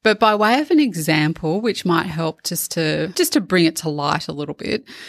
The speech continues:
So if I'm thinking very specifically about a shoot that, um, I went on in Sydney, I'm from Melbourne and the shoot was in Sydney. So I flew up to Sydney and we were there for filming for a new project, completely new project altogether. And on this particular shoot,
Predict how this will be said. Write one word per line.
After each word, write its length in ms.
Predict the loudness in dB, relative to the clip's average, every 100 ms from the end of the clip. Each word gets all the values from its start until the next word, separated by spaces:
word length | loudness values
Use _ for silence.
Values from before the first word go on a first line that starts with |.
| -20 -2
So 180 | 2 4
if 120 | 4
I'm 120 | 2
thinking 400 | 2 4 4 4
very 200 | 4 2
specifically 680 | 0 -4 -4 -4 -4 0 0
about 280 | 0 -2 -2
a 40 |
shoot 440 | -6 -4 -2 -2 -4
that, 280 | -2 0 0
um, 280 | -2 -2 -2 -2
I 80 |
went 280 | 2 2 2
on 420 | 0 0 0 -2 -2
in 220 | 0 0
Sydney, 500 | 0 0 2 2 2
I'm 160 | 2 0
from 220 | 0 0
Melbourne 400 | -2 0 0 0
and 160 | 0 0
the 60 |
shoot 260 | 0 -2 -4
was 140 | -2
in 100 | -2
Sydney. 340 | 0 -2 0 -2
So 180 | -2
I 20 | -4
flew 260 | -2 0
up 140 | 0 0
to 100 | -4
Sydney 560 | -2 -2 -2 -2 -2 -6 -14 -20 -20 -20 _ -2
and 800 | 2 4 4 4 2 0 -6 -12 _
we 240 | -2 0
were 100 | 2
there 380 | 2 2 4 2
for 640 | 0 -2 2 2 2 0 -2
filming 320 | 2 4 4
for 160 | 2 -2
a 140 | 0
new 440 | 0 2 2 0
project, 640 | -2 -2 -2 -2 -6 -10 -6
completely 460 | -4 0 0 2
new 160 | 2 0
project 440 | 0 0 -2 -4
altogether. 500 | -4 -6 -4 -2 0
And 120 | 2
on 100 | 2
this 140 | 0 -2
particular 640 | -6 -4 -2 0 2 2
shoot, 560 | 0 0 0 0 -2